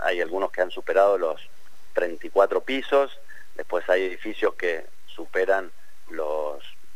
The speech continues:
un promedio de los doce, doce pisos, y después hay condominios de tres,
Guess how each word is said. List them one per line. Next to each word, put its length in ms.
un 140
promedio 400
de 60
los 140
doce, 540
doce 300
pisos, 380
y 60
después 240
hay 40
condominios 640
de 140
tres, 280